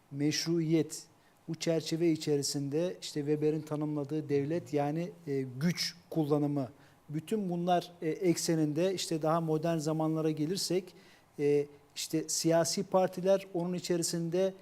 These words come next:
liderin rolü, e, o liderin karizmatik vasfı veya, e, vasıfsızlığı, e, buna bağlı olarak bürokrasinin ortaya çıkışı ve bürokrasinin, e, hani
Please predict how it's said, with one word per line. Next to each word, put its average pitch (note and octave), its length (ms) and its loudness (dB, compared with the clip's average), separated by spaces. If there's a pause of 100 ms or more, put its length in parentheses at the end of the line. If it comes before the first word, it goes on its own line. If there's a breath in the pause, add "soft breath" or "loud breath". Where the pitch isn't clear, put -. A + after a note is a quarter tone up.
(280 loud breath)
liderin F3 600 4 (360)
rolü, F3 380 6 (400 loud breath)
e, D3 120 2
o E3+ 220 2
liderin F3 440 2 (160)
karizmatik E3+ 680 -2
vasfı F3 400 0
veya, E3 320 2 (200)
e, D3 320 -4
vasıfsızlığı, D3+ 840 0 (440 loud breath)
e, C#3 360 -2
buna E3+ 320 0
bağlı E3+ 260 6
olarak F#3 540 2
bürokrasinin F3 580 2
ortaya E3+ 340 0
çıkışı - 400 -6
ve F3+ 120 4
bürokrasinin, E3+ 680 -2 (440 loud breath)
e, D3+ 340 2
hani E3+ 300 -2